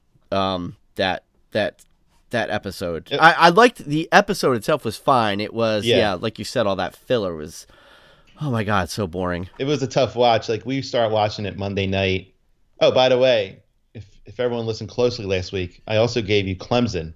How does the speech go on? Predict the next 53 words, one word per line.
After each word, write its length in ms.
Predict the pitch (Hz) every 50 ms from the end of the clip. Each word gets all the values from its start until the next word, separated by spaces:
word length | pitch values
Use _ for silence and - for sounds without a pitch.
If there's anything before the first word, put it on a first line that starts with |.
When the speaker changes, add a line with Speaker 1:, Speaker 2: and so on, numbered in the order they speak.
| - -
Speaker 2:
as 120 | - 90 98
an 60 | 98
outright 380 | 98 92 87 92 90 87 82 92
winner. 340 | 92 90 85 80 80 82 - _ _ - - _ _ - - - _ _ _ _ _ -
Um, 380 | - 92 90 85 80 80 87 87 - - - _ _ _ _ _ _ _ _ _ _ - - - - - - - _ _ _ -
anyways, 340 | 117 95 78 76 78 - - - - - - - - - - - - _ _ - - -
but 160 | - 135 135 135
we 60 | 170
Speaker 1:
Yeah, 60 | 208
Speaker 2:
were 60 | 214
Speaker 1:
you 120 | 220 220 190
did. 360 | 247 262 254 190 113 90 - -
You 120 | 151 170
did. 380 | 151 - 208 190 139 104 90 - _ _ _
Speaker 2:
we 100 | - 127
Speaker 1:
And 120 | 131 135 156
they, 240 | 170 190 185 123 - _ _ -
my 160 | 135 147 156
God, 300 | - - 95 107 107 90
they 120 | 92 120 127
killed 320 | - - - 117 123 107
them. 180 | 95 85 85 - - _ _ _ _ _ _ -
Speaker 2:
Yeah, 280 | 101 92 85 85 85 - _ -
that 100 | 104 98
was 100 | 95 90
nice. 280 | 92 90 80 78 -
But 120 | - 113 110
I 60 | 120
was, 340 | 120 120 107 113 - - - -
we 180 | 131 131 127 127
had 280 | 120 113 98 90 - - - _ _
Bachelor 360 | - - 117 123 131 - 127 110
up 60 | 110
on 80 | 101
the 60 | 95 92
big 220 | 92 117 139 139
screen, 340 | - - - 104 92 92 87
but 180 | 90 90 -
we 120 | 104 113 113
were, 160 | 110 110 110 -
we 80 | 131 117
couldn't 220 | - - 214 208
get 140 | - 95 85
through 260 | - - 110 135 143 92
it. 140 | 82 -
Like, 160 | 82 92 - -
I 40 |
had 120 | 127 151 123
to 60 | 110
go 100 | 90 92
to 40 | 87
bed. 280 | 78 - 90 95 101 95
I, 320 | 95 98 95 - 107 98